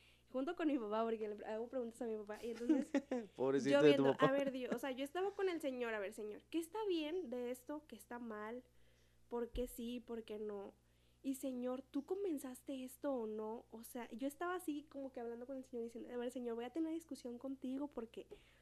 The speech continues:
Speaker 2: Vamos a
Speaker 1: Entonces,
Speaker 2: debatirlo en este
Speaker 1: le hice
Speaker 2: momento.
Speaker 1: una pregunta, Jadiel, a mi papá muy difícil. Le dije,
Speaker 2: Ok.
Speaker 1: "Dios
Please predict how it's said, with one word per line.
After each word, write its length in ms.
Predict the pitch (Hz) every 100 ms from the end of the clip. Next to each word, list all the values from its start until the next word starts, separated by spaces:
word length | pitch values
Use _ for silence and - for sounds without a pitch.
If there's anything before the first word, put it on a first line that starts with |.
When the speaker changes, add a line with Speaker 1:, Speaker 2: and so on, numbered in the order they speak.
| - - _ _ _
Speaker 2:
Vamos 260 | - 139 160
a 80 | 180
Speaker 1:
Entonces, 40 |
Speaker 2:
debatirlo 680 | 170 143 131 156 165 170 170
en 100 | 156
este 180 | 151 -
Speaker 1:
le 420 | 165 139 135 285
hice 200 | 311 311
Speaker 2:
momento. 60 | 320
Speaker 1:
una 220 | 392 427
pregunta, 540 | 415 330 285 277 277 285
Jadiel, 340 | 277 254 254
a 60 | 247
mi 100 | 247
papá 220 | 226 226
muy 260 | 233 254 254
difícil. 460 | 254 240 226 214 - - -
Le 120 | 233
dije, 100 | 226 233 135 151
Speaker 2:
Ok. 20 | 165 _ _ _ _ - - - - - - - - - -
Speaker 1:
"Dios 400 | 233 262 269